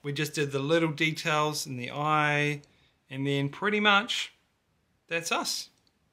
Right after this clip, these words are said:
Oh yeah, we did the grass and the body and stuff like that as well, but those things are less important than the actual, um, the actual, um, cat. <laughs> All right, guys, so that's the end of the class.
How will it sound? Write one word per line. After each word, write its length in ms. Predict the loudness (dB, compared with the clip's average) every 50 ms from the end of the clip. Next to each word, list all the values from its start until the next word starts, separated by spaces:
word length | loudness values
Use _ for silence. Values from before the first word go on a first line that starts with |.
| _ _ _ _ _ _ _ _ _ _ _ -2
Oh 80 | 0 2
yeah, 220 | 6 8 8 8
we 120 | 6 6 4
did 220 | 4 4 4 4
the 80 | 2 0
grass 680 | 2 4 6 8 8 10 8 6 6 4 0 0 -2 -4
and 120 | -8 -8
the 40 | -8
body 440 | -6 -4 -2 -2 -2 -2 -2 -2 -4
and 120 | -4 -6
stuff 240 | -8 -10 -10 -10 -10
like 100 | -10 -8
that 140 | -8 -8 -10
as 120 | -10 -10
well, 160 | -8 -8 -8 -6
but 220 | -6 -6 -8 -8 -12 -16 -14 -16 -16 _ _ 0
those 240 | 2 4 4 4
things 240 | 4 4 4 4 4
are 80 | 4 4
less 280 | 6 8 8 8 6
important 480 | 4 2 0 0 0 0 2 0 0 -2
than 360 | -2 -2 -2 -2 -2 -4 -8 -10 -16 -20 -20 -20 _ -14
the 240 | -12 -10 -8 -8 -8
actual, 580 | -8 -6 -6 -6 -6 -6 -6 -8 -8 -10 -10
um, 460 | -10 -10 -8 -8 -8 -8 -8 -10 -10 -14 _ _ _ -18
the 140 | -18 -16 -14 -14 -16
actual, 420 | -12 -10 -8 -8 -8 -10 -12 -14 -18 -20 -20 _ _ _ _ _ _ _ _ _ _ _ _ _ _ _ _ _ _ _ _ _ -14
um, 200 | -12 -12 -12 -12 -12
cat. 420 | -12 -10 -8 -8 -10 -10 -16 -20 -20 _ _ _ _ _ _ _ -8 -4
<laughs> 960 | -4 -4 -4 -6 -14 -16 _ _ _ _ _ -18 -16 -14 -14 -14 -16 -14 -8 -2
All 120 | 4 8
right, 240 | 10 10 10 10 10
guys, 240 | 8 8 10 10 8
so 340 | 10 10 12 12 12 12 12
that's 300 | 12 10 10 10 8 6
the 80 | 4 6
end 180 | 8 8 8
of 100 | 8 6
the 60 | 4
class. 480 | 2 4 6 8 8 8 8 6 2